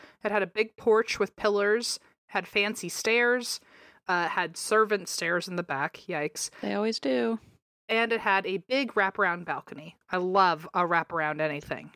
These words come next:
Speaker 1: Balcony,
Speaker 2: God, uh,
Speaker 1: porch.
Speaker 2: how delightful
Speaker 1: Ooh.
Speaker 2: would that be? A wraparound.
Speaker 1: Ugh.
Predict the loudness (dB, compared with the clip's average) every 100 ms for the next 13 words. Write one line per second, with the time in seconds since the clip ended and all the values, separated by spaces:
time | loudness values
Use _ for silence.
0 | _ 2 4 2 -2 -8 2 4 4 2
1 | 2 4 2 6 6 4 2 0 0 0
2 | 0 0 -2 0 2 2 0 -2 -2 0
3 | 0 0 -2 -6 -16 _ _ _ _ _
4 | _ 0 0